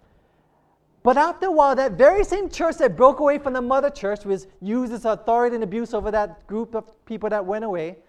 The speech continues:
that very same church that broke away, sooner or later followed the same pattern as the mother and exercised the same abuse, authority, and power over the very same people that they, they,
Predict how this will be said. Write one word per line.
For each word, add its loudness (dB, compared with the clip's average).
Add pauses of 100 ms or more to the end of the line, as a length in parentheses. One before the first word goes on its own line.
(240)
that 2
very 0
same -4
church -4
that -2
broke 4
away, -2 (240)
sooner 0
or 0
later 2
followed 4
the 2
same -6
pattern 0
as -2
the 0
mother -2 (260)
and -4
exercised -2
the -4
same -2 (120)
abuse, 0
authority, 4
and -6
power 0 (160)
over 0
the -2
very 0
same 0
people -8
that -4
they, -8 (240)
they, -14